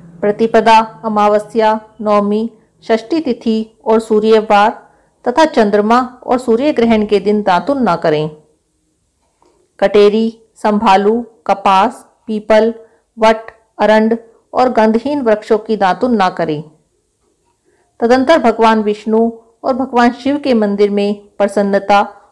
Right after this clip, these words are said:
और विधि पूर्वक पुष्प, गंध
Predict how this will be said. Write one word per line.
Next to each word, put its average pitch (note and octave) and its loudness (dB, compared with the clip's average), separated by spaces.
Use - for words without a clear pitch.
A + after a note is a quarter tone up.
और A3+ 2
विधि G#3 0
पूर्वक G#3 0
पुष्प, B3 -2
गंध G3+ 0